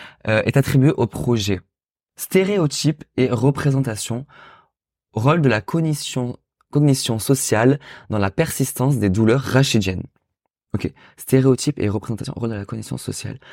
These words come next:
Ça a l'air hyper intéressant et je comprends que ça soit, euh, du coup en première place.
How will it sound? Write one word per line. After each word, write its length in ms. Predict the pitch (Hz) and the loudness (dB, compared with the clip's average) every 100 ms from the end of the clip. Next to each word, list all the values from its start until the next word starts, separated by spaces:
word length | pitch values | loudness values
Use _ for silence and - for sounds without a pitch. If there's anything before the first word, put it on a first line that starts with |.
| - - _ | -20 -20 _
Ça 140 | - 113 | 0 4
a 20 | |
l'air 360 | 113 143 - _ - | 4 2 -2 _ 2
hyper 260 | 151 151 135 | 4 4 2
intéressant 380 | 127 107 104 104 | 2 0 -2 -2
et 80 | 107 | 0
je 120 | 101 | 0
comprends 360 | 101 117 - 139 | 2 0 2 0
que 60 | |
ça 100 | 113 | 2
soit, 420 | 104 - 110 113 | -4 0 0 2
euh, 500 | 101 95 92 92 90 | 0 0 0 0 0
du 160 | 92 98 | 0 -2
coup 200 | - - | -4 -4
en 160 | - 85 | -2 -2
première 520 | - - 135 120 104 | -2 0 2 2 0
place. 480 | - 101 - - - | -2 -2 -2 -6 -8